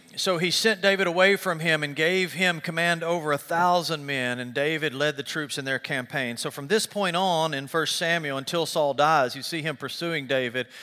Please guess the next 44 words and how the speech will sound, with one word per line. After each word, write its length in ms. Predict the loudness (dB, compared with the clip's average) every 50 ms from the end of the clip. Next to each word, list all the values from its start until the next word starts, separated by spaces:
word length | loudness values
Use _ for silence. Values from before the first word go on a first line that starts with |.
| -18 -12 -8
and 160 | -6 -6 -4
wanting 300 | -2 -2 -2 -4 -4 -8
to 40 | -10
kill 420 | -10 -4 -2 0 2 2 2 0
him, 380 | 0 -2 -2 -2 -2 -4 -6 -8 -14 -20 -18 -12
and 140 | -10 -8 -6
all 400 | -2 2 2 4 4 4 4 2
of 140 | 0 0 -2
this 180 | -4 -4 -4 -4
is 100 | -6 -8
fueled 380 | -6 -6 -4 -4 -4 -4 -2
by 140 | -2 -2 -2
Saul's 420 | -2 -2 0 0 0 0 -2 -4
insecurity. 880 | -6 -8 -8 -8 -8 -10 -10 -10 -10 -10 -6 -4 -2 -2 -2 -4 -8 -16 -20 -20 _ _ -20 -20 -20 -20 -20 -20 -20 -20 -20 -12
So 140 | -4 -2 2
let, 180 | 2 2 4 4
let's 220 | 4 2 2 2
stop, 420 | -2 -2 2 4 4 4 4 2 0
and 100 | -6 -6
we're 80 | -2
gonna 180 | 0 0 0 0
look 440 | 0 -2 0 0 0 0 0 0 -2
at 160 | -4 -4 -4
Saul's 460 | -6 -2 0 0 2 2 0 0 -2
story 480 | -4 -4 -4 -2 -2 0 0 0 -2 -2
through 140 | -6 -8
the 120 | -6 -6 -4
lens 320 | -4 -4 -6 -6 -6 -8
of 100 | -8 -4
his 220 | -2 -2 -2 -2 -2
insecurity. 680 | -6 -6 -6 -8 -10 -8 -6 -2 0 0 0 0 2
That 140 | 0 2 2
doesn't 280 | 2 0 0 -2 -6 -6
mean 160 | -4 -2 -2
that's 160 | -4 -4 -4
the 140 | -6 -8 -6
only 260 | -4 -4 -4 -4 -2
way 160 | -2 -2 -2
we 100 | -2 -4
could 160 | -6 -6 -6
look 160 | -6 -6 -6 -8
at 80 | -10
Saul's 300 | -4 -2 -2 -2 -2 -2
story, 420 | -6 -6 -4 -4 -2 -2 -2 -4